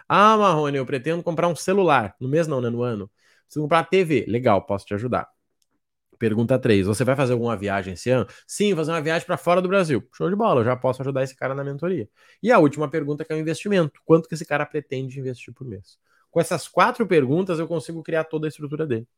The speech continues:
tá? Então, assim, isso é muito interessante, isso é muito,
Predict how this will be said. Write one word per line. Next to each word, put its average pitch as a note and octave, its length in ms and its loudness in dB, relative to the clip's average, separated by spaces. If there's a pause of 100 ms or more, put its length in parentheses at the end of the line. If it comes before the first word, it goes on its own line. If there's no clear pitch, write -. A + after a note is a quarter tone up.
(140)
tá? C3 260 6
Então, D3 180 4
assim, D3 360 -2
isso A#3 320 -2
é G#3 60 -2
muito E3 240 -2
interessante, C3+ 540 -2
isso C#3+ 120 -14
é C#3 40 -8
muito, C#3 340 -6